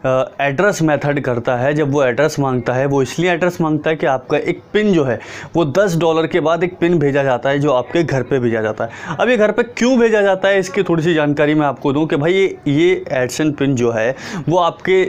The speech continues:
mail पे भी आ सकता है, बहुत सी चीज़ mail पे आती हैं, pin भी mail पे आ जाते हैं, ऐसी बात नहीं है। लेकिन इसको भेजने का सिर्फ और सिर्फ एक कारण होता है कि आप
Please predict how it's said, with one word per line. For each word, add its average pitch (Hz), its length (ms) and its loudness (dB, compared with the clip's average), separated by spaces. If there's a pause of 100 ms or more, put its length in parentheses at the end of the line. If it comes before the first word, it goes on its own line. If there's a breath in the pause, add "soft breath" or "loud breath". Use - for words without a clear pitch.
(140)
mail 160 260 2
पे 180 140 0
भी 180 100 2
आ 170 100 2
सकता 160 280 -2
है, 165 60 4
बहुत 139 220 -2
सी 156 80 0
चीज़ 143 220 0
mail 139 280 2
पे 143 80 0
आती 131 300 0
हैं, 131 140 -2
pin 127 300 0
भी 135 100 2
mail 131 200 2
पे 135 120 -2
आ 127 80 2
जाते 127 240 0
हैं, 123 60 0
ऐसी 120 160 -2
बात 123 220 -2
नहीं 123 140 0
है। 127 80 -2 (380 loud breath)
लेकिन 175 380 0 (280 loud breath)
इसको 175 320 -2
भेजने 170 360 -2
का 185 140 -4
सिर्फ 233 320 -4
और 196 80 -4
सिर्फ 180 240 -4
एक 156 140 -6
कारण 147 240 -2
होता 139 220 -4
है 156 60 -4
कि 185 140 -6
आप 131 320 -4